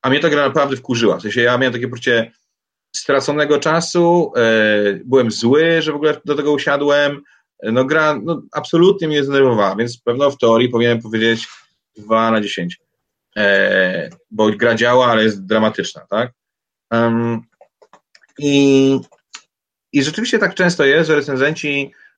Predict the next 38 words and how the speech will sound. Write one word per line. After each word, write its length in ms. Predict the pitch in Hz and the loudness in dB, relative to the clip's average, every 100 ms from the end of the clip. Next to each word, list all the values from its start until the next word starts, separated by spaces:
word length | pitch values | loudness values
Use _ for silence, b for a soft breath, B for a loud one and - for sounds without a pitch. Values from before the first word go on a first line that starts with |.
| _ | _
e, 500 | 107 113 110 110 107 - | 0 2 4 2 0 -4
piszą 340 | 160 143 131 | -2 2 2
recenzję, 720 | 120 131 139 139 131 123 117 113 | 2 0 -2 -2 0 2 2 0
tam 160 | 117 | -2
czytamy, 540 | 123 127 127 127 123 113 | -4 -2 -2 0 0 0
wiesz, 260 | 113 107 | 0 -2
długą 400 | 104 135 120 120 | 0 0 2 2
recenzję, 760 | 120 113 113 117 113 110 110 110 B B B _ 98 92 | 0 0 0 0 -2 0 0 -2 B B B _ -10 -2
to 140 | 127 | 0
mi 100 | 123 | 0
się 60 | 120 | 0
nie 60 | 120 | 2
podoba, 220 | 117 117 | 2 2
tamto 300 | 117 120 120 | 0 0 0
mi 60 | |
się 100 | 117 | 0
nie 40 | 117 | 0
podoba, 160 | 110 110 | 2 2
minusy, 680 | 117 117 117 120 120 113 113 | 0 0 2 2 0 0 0
to 200 | 117 120 | 0 2
jest 240 | 120 117 113 | 2 2 -2
złe, 320 | 107 113 117 110 | -2 2 2 2
gra 220 | 117 120 | 0 0
właściwie 460 | 117 117 - 120 120 | -2 -6 -4 -2 0
nie 140 | 120 | 0
działa, 280 | 117 117 113 | 0 0 0
na 120 | 113 | -4
dwie 180 | 113 123 | -2 -2
osoby 200 | 120 117 | 0 -2
nie 60 | 113 | 0
działa, 140 | 113 | 0
na 60 | 110 | 0
cztery 200 | 127 120 | 0 0
osoby, 220 | 117 117 | 0 0
na 120 | 110 | 0
trzy 180 | - 123 | 0 0
jako 180 | 110 117 | 0 0
tako, 520 | 120 120 117 113 | -2 0 2 2